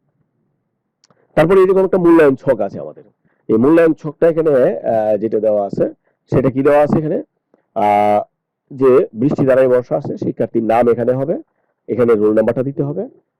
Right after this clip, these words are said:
আর এখানে তারিখটা দিতে হবে। তারিখ দেওয়ার এটা আসলে, আহ, এটা কার? এটা হচ্ছে শিক্ষক পূরণ করবে। হ্যাঁ,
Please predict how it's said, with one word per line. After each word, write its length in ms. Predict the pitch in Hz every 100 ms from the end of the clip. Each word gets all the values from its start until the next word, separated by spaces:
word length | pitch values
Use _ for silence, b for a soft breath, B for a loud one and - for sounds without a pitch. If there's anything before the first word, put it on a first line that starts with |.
| _
আর 300 | - 101 101
এখানে 200 | 98 107
তারিখটা 360 | - 117 110 98
দিতে 200 | 87 78
হবে। 140 | 71 76 -
তারিখ 240 | 123 156
দেওয়ার 180 | 175 165
এটা 180 | 156 151
আসলে, 340 | 160 165 165 _ b b
আহ, 160 | 110 107
এটা 180 | 123 127
কার? 260 | 123 95 - _ _ -
এটা 160 | 113 160
হচ্ছে 340 | 180 110 - - -
শিক্ষক 220 | 175 160
পূরণ 260 | - 110 95
করবে। 260 | 78 67
হ্যাঁ, 300 | 117 180 110